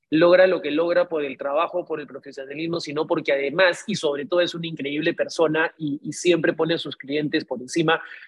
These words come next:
Tuvimos el gusto de tenerte en la convención de acá de Perú, mi querido Sergio, de escucharte, eres un crack. Este, y, y gracias, porque en serio,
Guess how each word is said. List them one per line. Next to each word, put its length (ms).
Tuvimos 300
el 80
gusto 240
de 80
tenerte 320
en 80
la 100
convención 420
de 60
acá 160
de 160
Perú, 260
mi 140
querido 260
Sergio, 340
de 60
escucharte, 520
eres 200
un 140
crack. 320
Este, 320
y, 360
y 320
gracias, 420
porque 220
en 80
serio, 420